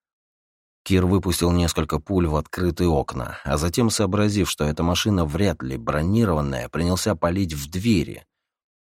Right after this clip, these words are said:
Туда, где за тонкой жестью должны были сидеть люди. Он не был до конца уверен, действительно ли услышал вопль, донесшийся из машины нападавших, или это ему почудилось.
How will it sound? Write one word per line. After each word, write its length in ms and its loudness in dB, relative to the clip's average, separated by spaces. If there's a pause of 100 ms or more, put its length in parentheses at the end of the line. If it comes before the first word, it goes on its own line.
(160)
Туда, 320 4
где 240 2
за 160 0
тонкой 400 2
жестью 420 2
должны 360 0
были 160 2
сидеть 420 -2
люди. 460 -2 (800)
Он 140 4
не 80 6
был 160 2
до 100 -4
конца 320 0
уверен, 400 2
действительно 560 0
ли 120 0
услышал 480 -2
вопль, 440 -2
донесшийся 680 -2
из 180 -4
машины 400 0
нападавших, 960 -2
или 460 0 (100)
это 240 -2
ему 220 0
почудилось. 760 0